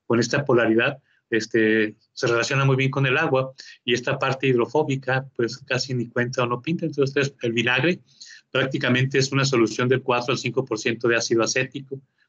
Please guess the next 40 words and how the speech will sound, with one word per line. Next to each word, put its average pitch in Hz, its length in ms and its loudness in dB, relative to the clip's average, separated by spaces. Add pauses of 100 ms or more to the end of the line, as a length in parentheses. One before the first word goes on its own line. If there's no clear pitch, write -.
(140)
y 120 220 2
pues 117 420 0
no 139 220 0
se 151 120 -2
separan, 151 520 0
o 135 100 -4
generalmente 135 520 0
se, 131 160 0
se 120 140 0
ven 123 180 0
como 123 200 -6
una 120 260 -6
fase 127 300 -2
continua, 107 420 -6
¿sí? 160 240 -4 (1800)
Y 151 140 2
esto 160 220 0
de 156 100 2
los 135 140 4
ácidos 156 260 2
grasos 147 180 0
saturados 156 420 0
e 165 40 2
insaturados, 151 600 0 (340)
este, 120 300 2
pues 120 160 0
tiene 143 220 0
que 139 100 0
ver 139 180 2
con 139 220 0
que 147 260 -2
nosotros 135 580 0
podemos, 131 600 2
eh, 117 160 0
tener 127 480 0 (160)
todos 135 260 2
los 143 160 0
carbonos 135 600 -2 (540)
con 113 140 2
hidrógenos, 131 640 2